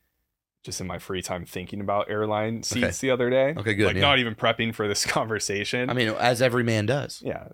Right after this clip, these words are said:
Speaker 1: And in my mind, I was thinking of, like, office chairs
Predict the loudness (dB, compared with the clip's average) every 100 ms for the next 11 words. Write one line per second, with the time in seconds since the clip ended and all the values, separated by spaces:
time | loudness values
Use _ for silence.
0 | -2 0 0 2 2 4 2 2 2 2
1 | 2 0 0 0 0 -2 -2 -2 -6 -2
2 | 0 0 -2 -6 -4 0 0 0 -6 -16